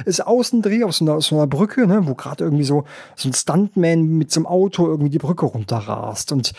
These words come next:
das beobachtet Cameron, spricht noch kurz mit dem Stuntman, bevor der die Brücke runterrauscht, ja. Und der Stuntman kommt bei dieser Aktion ums Leben. Und, ähm, ja, es bleibt nicht so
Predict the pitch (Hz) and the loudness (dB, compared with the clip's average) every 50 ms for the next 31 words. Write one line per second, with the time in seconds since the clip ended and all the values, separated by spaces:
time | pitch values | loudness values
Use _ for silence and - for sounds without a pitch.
0 | - - - - - - - 165 - - - - 180 - 233 220 170 143 131 - | -16 -20 -20 -20 -10 -4 -4 -2 -2 -2 -4 -4 -4 -2 -2 0 0 -2 -2 -2
1 | 147 - - - 131 123 127 127 117 123 139 185 214 208 - - - - - - | -6 -6 -4 -2 -2 0 0 0 0 2 2 2 2 0 -2 -6 -14 -18 -18 -20
2 | _ _ _ - - - - - 226 220 - - 170 - - - 175 185 185 - | _ _ _ -4 -4 -2 -2 0 -2 -2 0 0 -2 -2 0 0 0 0 -2 -2
3 | - 175 156 143 - - 170 175 196 214 190 190 190 185 180 170 - - 165 160 | -4 -2 -2 -2 0 0 2 2 2 2 0 0 0 2 0 0 -2 -2 -2 0
4 | 151 139 147 147 - 180 175 190 170 143 170 185 170 185 170 151 120 120 113 120 | 0 0 0 0 0 0 0 0 0 0 0 0 0 0 0 0 -2 -4 -4 -2
5 | 123 170 226 254 254 - - - - 131 139 190 220 208 - - - - - - | 0 2 2 2 2 0 -2 -4 0 0 2 2 2 0 -2 -10 -20 -20 -20 -20
6 | - - - - - 170 160 165 165 - - - - 196 147 160 175 180 175 - | -20 -20 -10 -2 0 2 2 2 2 -2 -6 -10 -6 -2 0 2 2 2 0 0
7 | - - - - 185 226 220 147 190 196 - - - 180 202 208 196 - - - | -2 -4 0 0 0 2 2 0 0 -2 0 0 2 2 2 2 0 -2 -2 -2
8 | 151 147 143 156 151 - 156 151 - - - - - - 175 170 180 180 180 175 | -2 0 0 -2 -2 -4 -4 -6 -12 -12 -6 -2 0 0 2 0 0 0 0 0
9 | - - 175 170 147 - - - - _ _ _ - 170 147 147 147 143 135 - | 0 2 2 0 0 0 -6 -12 -18 _ _ _ -2 0 2 4 2 2 0 -2
10 | - 170 147 135 139 135 135 135 139 143 147 - - - - 202 180 180 190 208 | 0 2 2 4 4 4 4 4 2 2 0 -4 -8 -10 -4 -2 0 2 2 2
11 | 180 147 165 - - - 185 214 - 220 196 - - 190 160 | 2 2 0 -2 -2 -2 -2 0 0 0 0 0 0 0 -2